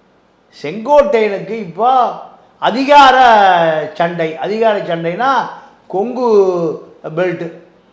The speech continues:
நீங்க, அதாவது, ஈரோடு, ஈரோட்டில் கோபிச்செட்டிப்பாளையம், சத்தி, இந்த பகுதிகளில்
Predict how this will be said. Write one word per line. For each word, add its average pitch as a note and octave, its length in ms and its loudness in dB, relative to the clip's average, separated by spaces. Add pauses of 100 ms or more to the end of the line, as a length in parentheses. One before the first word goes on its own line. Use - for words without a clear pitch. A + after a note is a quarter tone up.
(180)
நீங்க, C#3 500 -8 (1040)
அதாவது, D#3 300 -6
ஈரோடு, D#3 580 -4 (800)
ஈரோட்டில் E3 800 -6 (300)
கோபிச்செட்டிப்பாளையம், C3 840 -6
சத்தி, C3 640 -12 (580)
இந்த G3 240 -4
பகுதிகளில் F#3 1160 -4